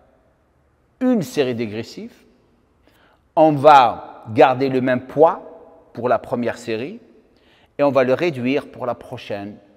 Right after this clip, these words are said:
série dégressive. Mais tu dois me donner dix répétitions aussi, euh, pour la dernière série. Ok ? Et pour la série dégressive, je vais voir comment que tu vas exécuter la première série. Après, je déciderai le nombre de répétitions par rapport à ce que je vois.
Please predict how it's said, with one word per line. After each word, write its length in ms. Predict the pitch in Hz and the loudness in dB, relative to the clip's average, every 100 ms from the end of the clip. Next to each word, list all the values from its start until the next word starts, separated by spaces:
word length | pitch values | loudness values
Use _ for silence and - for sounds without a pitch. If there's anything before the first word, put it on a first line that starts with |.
| _ _ _ | _ _ _
série 260 | - 107 | -12 -10
dégressive. 540 | 107 85 87 - - - _ - | -10 -12 -16 -20 -20 -20 _ -10
Mais 320 | 156 208 120 - - - | -4 -2 -4 -10 -20 -18
tu 140 | - 131 | -10 -2
dois 180 | 135 156 | 0 0
me 120 | 175 | -2
donner 360 | 123 113 147 | -4 -6 -6
dix 320 | 123 90 101 160 | -8 -8 -4 -4
répétitions 720 | 139 131 123 127 - 117 104 | -4 -10 -12 -12 -14 -12 -12
aussi, 420 | 101 127 156 165 _ | -12 -14 -14 -16 _
euh, 100 | 107 | -12
pour 220 | 98 104 104 | -10 -10 -8
la 100 | 95 | -8
dernière 640 | 92 92 98 98 98 85 - | -8 -10 -10 -8 -8 -10 -16
série. 340 | - 73 _ _ _ | -20 -20 _ _ _
Ok ? 140 | - 120 - _ _ _ _ 117 | -14 -14 -14 _ _ _ _ -14
Et 40 | |
pour 160 | - 120 | -6 -6
la 80 | |
série 220 | 120 151 143 | -4 -6 -6
dégressive, 480 | 147 143 139 190 | -6 -8 -8 -10
je 140 | 143 123 | -8 -6
vais 100 | 120 | -6
voir 260 | 110 113 | -4 -8
comment 200 | - 131 | -8 -10
que 80 | - | -10
tu 120 | - | -10
vas 540 | 120 131 127 92 - - - - | -4 -2 -2 -4 -10 -20 -20 -12
exécuter 680 | 123 107 123 - 117 123 98 | -10 -6 -8 -8 -10 -10 -8
la 140 | 95 | -8
première 480 | - - 123 113 - | -10 -12 -8 -6 -8
série. 320 | - 113 151 | -10 -10 -8
Après, 220 | 143 - | -10 -10
je 100 | 110 | -12
déciderai 400 | 107 - 113 113 | -12 -12 -10 -8
le 80 | 113 | -8
nombre 220 | 107 107 | -8 -10
de 80 | 101 | -10
répétitions 480 | 101 101 110 117 131 | -12 -14 -16 -16 -18
par 140 | 110 | -16
rapport 200 | 101 - | -16 -16
à 60 | 95 | -18
ce 100 | 98 | -18
que 120 | 95 | -18
je 100 | 90 | -18
vois. 200 | 85 76 | -18 -20